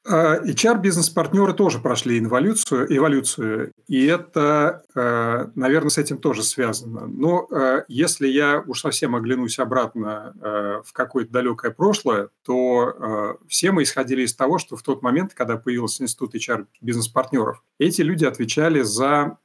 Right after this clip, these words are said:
э, процессы, которые есть в H R. Прием, увольнение,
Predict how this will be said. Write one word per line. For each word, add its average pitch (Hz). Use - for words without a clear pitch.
э, 120
процессы, 139
которые 117
есть 110
в 117
H 110
R. 113
Прием, 156
увольнение, 123